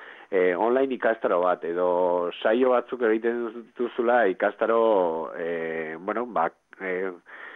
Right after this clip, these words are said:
zera, ez dakit, eh, fisiko batean, ez? Azken finean, eh, formazioa ere beste arlo askotan ematen da.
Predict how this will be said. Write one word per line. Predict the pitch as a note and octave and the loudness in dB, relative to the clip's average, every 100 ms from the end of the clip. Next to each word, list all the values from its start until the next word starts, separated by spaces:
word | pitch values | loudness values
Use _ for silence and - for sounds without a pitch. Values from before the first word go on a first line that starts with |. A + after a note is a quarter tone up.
| - - - | -20 -8 0
zera, | A#2 F#2 E2+ E2 D2 - | 2 4 2 -2 -6 -6
ez | G2 | -2
dakit, | A2+ G2+ - | -2 -4 -8
eh, | - F2 F2 E2+ E2+ E2+ E2+ E2 - | -6 -4 -4 -4 -2 -2 -2 -4 -2
fisiko | B2+ - A#2 | -4 -2 0
batean, | F#2 - - D#2+ | 2 2 0 2
ez? | C3 C3+ | 0 2
Azken | G2 G2+ | -2 -4
finean, | G2+ G2 A2+ | -6 -2 0
eh, | G2+ E2+ E2 D#2+ - | -2 -6 -10 -12 -6
formazioa | F2 F#2 F#2+ - F#2 F#2 | -6 -2 -2 0 2 4
ere | G#2+ A2+ F2+ D#2 | 4 2 2 -2
beste | D#2 F2 - F#2+ E2+ D#2+ | -8 -10 -4 0 0 0
arlo | D#2+ F2 F#2 | 0 2 2
askotan | E2+ - E2 | 0 -2 -8
ematen | E2 E2 E2 | -8 -8 -10
da. | D#2+ | -14